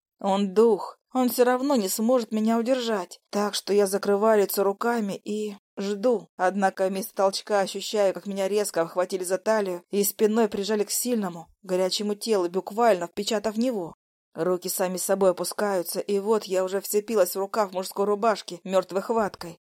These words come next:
словно утопающий за соломинку. Может, передумает, а? «Интересно», раздалось над ухом удивлённое. «Какого грантуса мы тут оказались?» И это был не вопрос. Мне вот тоже это было интересно,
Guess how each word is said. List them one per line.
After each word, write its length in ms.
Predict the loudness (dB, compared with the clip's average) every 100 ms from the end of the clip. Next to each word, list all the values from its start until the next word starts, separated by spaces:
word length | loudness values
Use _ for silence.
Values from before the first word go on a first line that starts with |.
| _ _
словно 360 | -2 2 2
утопающий 600 | 0 0 2 2 2 0
за 100 | -4
соломинку. 800 | 0 2 4 4 2 -8 -12 -14 _ _
Может, 360 | -2 0 -2 -6
передумает, 680 | -4 -2 0 0 0 -6 -16 _
а? 280 | -2 -2 -6 _ _ _
«Интересно», 1400 | -6 -4 -4 -2 2 4 4 4 2 -2 -6 -6 -8 -12 _
раздалось 480 | -2 0 4 4 4
над 180 | 2 2
ухом 360 | 0 0 -4 -4
удивлённое. 760 | -2 0 2 0 -2 -12 -18 _ _ _
«Какого 720 | 0 0 0 -2 2 4 4
грантуса 840 | 2 2 2 2 0 -8 -6 -4 -2
мы 200 | 0 2
тут 320 | 2 2 2
оказались?» 1040 | -2 2 4 4 4 4 2 -4 -10 -12 _ _ _
И 80 | 0
это 300 | 2 4 2
был 220 | 4 0
не 120 | 0
вопрос. 640 | 0 0 -2 -4 -4 -10 -14 _
Мне 200 | 2 4
вот 200 | 2 0
тоже 300 | 2 4 4
это 180 | 4 2
было 260 | 6 6 6
интересно, 720 | 2 -2 -2 -2 -4 -10